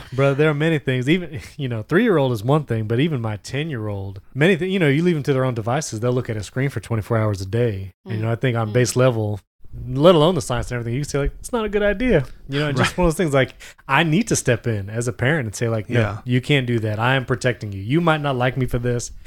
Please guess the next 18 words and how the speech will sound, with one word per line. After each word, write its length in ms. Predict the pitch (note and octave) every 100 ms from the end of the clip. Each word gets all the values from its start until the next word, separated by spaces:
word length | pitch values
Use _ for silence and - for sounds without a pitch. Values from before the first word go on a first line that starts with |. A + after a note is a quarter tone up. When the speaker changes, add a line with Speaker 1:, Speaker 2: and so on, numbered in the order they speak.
| -
Speaker 1:
You 100 | -
might 200 | C#3 C3
think 160 | - A#2+
that 100 | A#2+
I'm 160 | A#2+ A2+
somehow 360 | B2+ A2+ A#2
oppressing 460 | G#2+ - A#2 - G#2
you, 160 | F#2+
but, 140 | F#2+ G#2+
like, 220 | G#2 G2+ G#2+
this 200 | A#2+ A2+
is 60 |
actually 300 | A2+ G#2+ A2
for 200 | - A#2+
your 160 | G#2+ G2+
own 140 | G2
good." 260 | G2 G2 F2+ -
Speaker 3:
Right. 380 | B2+ A#2+ -